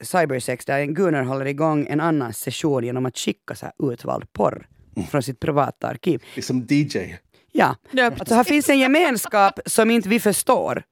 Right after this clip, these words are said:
Speaker 2: Nej.
Speaker 3: Nej, kanske Yle borde liksom helt enkelt börja med sex, liksom, och porrsändningar så att vi ska få in lite pengar.
Speaker 1: Så sällskapet behöver mera pengar. Vi har en wank battle.
Speaker 2: Vi hade ju det i Sverige.
Speaker 1: Va?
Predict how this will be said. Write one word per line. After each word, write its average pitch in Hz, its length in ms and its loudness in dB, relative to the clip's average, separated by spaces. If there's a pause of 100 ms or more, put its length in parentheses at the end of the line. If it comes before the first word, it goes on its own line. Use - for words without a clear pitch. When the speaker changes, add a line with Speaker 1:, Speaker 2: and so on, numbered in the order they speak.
(920)
Speaker 2:
Nej. 117 300 0 (600)
Speaker 3:
Nej, 269 260 2
kanske 302 320 4
Yle 294 140 4
borde 220 300 4
liksom 220 320 -2
helt 214 180 2
enkelt 202 240 -2
börja 202 260 2
med 202 200 0
sex, - 300 -2 (140)
liksom, 175 300 -4
och 180 120 -4
porrsändningar 160 640 0
så - 100 -6
att 165 100 -8
vi 202 100 -6
ska - 120 -14
få 190 140 0
in 180 100 0
lite 175 160 -2
pengar. 170 460 0 (560)
Speaker 1:
Så - 200 0
sällskapet 180 560 2
behöver 160 180 4
mera 165 220 2
pengar. 165 340 2
Vi 160 80 0
har 180 80 2
en 156 100 4
wank 175 280 0
battle. 127 380 -4 (220)
Speaker 2:
Vi 135 80 4
hade 139 260 4
ju 160 100 4
det 127 100 4
i 120 80 2
Sverige. 123 480 -2 (1080)
Speaker 1:
Va? 208 200 -2